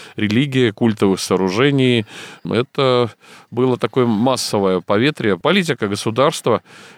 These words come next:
И, может быть, люди там не хотели бы, может быть, какие-то рядовые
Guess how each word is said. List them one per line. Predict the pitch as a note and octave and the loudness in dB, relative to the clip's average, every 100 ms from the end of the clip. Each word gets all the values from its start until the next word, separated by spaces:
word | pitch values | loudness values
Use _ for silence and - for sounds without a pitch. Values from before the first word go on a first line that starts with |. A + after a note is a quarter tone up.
| - | -8
И, | G2+ G#2 G2+ G2 F#2+ | -2 0 0 0 0
может | A2+ A2 | 0 0
быть, | A2 | -4
люди | A#2 A2+ G#2 | 0 0 0
там | G2 F#2+ F#2 E2+ F2 F#2+ | -2 -4 -2 -6 -8 -6
не | G2 | -4
хотели | A2+ G2+ C#3 C#3 | -4 -2 -2 -2
бы, | G2+ F2 | -2 -2
может | E2+ D#2+ | -4 -6
быть, | D#2+ D#2 | -8 -10
какие-то | F2 - F2 D#2+ E2+ - - - - - | -12 -8 -8 -6 -10 -10 -20 -20 -18 -10
рядовые | E2 F2 F#2+ F#2 F#2 E2+ D2 | -8 -2 0 2 2 2 -2